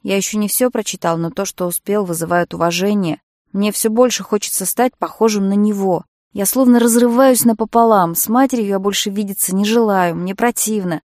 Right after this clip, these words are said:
Ты знаешь, что мой отец вообще не пил? Никогда! У него в дневнике есть запись. Один его школьный приятель напился и изнасиловал девушку. По словам папы, тот парень никогда бы так не поступил в трезвом состоянии. Алкоголь сломал жизни и девушке, и ему.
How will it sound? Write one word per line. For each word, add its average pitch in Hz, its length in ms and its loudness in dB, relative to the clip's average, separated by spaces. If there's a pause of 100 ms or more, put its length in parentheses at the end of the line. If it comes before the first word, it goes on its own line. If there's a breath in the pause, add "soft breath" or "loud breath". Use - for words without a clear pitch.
(220)
Ты 202 80 -8
знаешь, 269 240 4
что - 180 -2
мой 196 160 0
отец 226 260 -2
вообще 214 420 2
не 185 140 0
пил? 160 220 -4
Никогда! 202 760 2 (280)
У 208 60 0
него 226 160 6
в 208 80 0
дневнике 220 460 0
есть 214 240 4
запись. 185 420 0 (260)
Один 202 280 0
его 202 160 -2
школьный 190 360 -2
приятель 190 480 -2
напился 202 540 -2
и 175 80 -6
изнасиловал 180 680 2
девушку. 170 560 0 (240)
По 175 80 -4
словам 196 320 2
папы, 220 260 0
тот - 240 -8
парень 180 400 2
никогда 202 600 2
бы 165 100 -2
так - 180 -4
не 151 140 0
поступил 220 480 -2
в 220 60 -6
трезвом 185 420 0
состоянии. 165 760 -2 (360)
Алкоголь 190 500 2
сломал 196 580 4
жизни 180 420 2
и 156 40 -2
девушке, 190 500 0
и 160 40 -6
ему. 160 500 -2